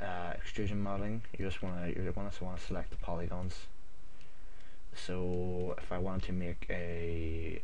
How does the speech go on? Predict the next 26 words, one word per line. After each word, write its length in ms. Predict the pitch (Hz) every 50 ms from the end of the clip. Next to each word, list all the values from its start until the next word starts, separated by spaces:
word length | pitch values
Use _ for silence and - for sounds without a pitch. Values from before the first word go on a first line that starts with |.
| - -
uh, 340 | 82 85 82 80 78 76 69
no, 380 | 53 50 - - - 80 80 -
a, 100 | - 82
a 40 | 82
robot 300 | 87 90 90 92 92 92
head 160 | 98 107 117 - - - - - - - - - - -
or 100 | - -
a 80 | 82 80
robot 320 | 85 90 92 87 87 -
body, 280 | - 80 82 92 95 - - - - - - - - - - - - - -
so 120 | - 87
we 100 | 87 87
could, 160 | 87 - - - - -
uh, 280 | 76 73 65 62 - -
select 540 | - - - - 87 90 87 - - - - - - - - - - - - - - - - - - - - - - - - - - - - - - - - - - - - - - - - - - - - - - - - - -
all 120 | 90 90 90
these 200 | 92 92 87 85 -
polygons 540 | - - 85 87 92 90 92 87 87 85 - -
here 240 | 87 87 87 90 85 - - - - - - - - - - - - - - - - - - - -
in 180 | 87 87 85
the, 280 | 85 85 85 85 85 85
uh, 340 | 82 82 82 82 82 82 82 - - - - - - - - - - - - - - - - - - - - - - - - -
center 540 | - - - 92 87 - 107 98 98 98 - - - - - - - -
of 140 | 90 92 95
the 60 | 90
box, 440 | 90 90 87 - - - - -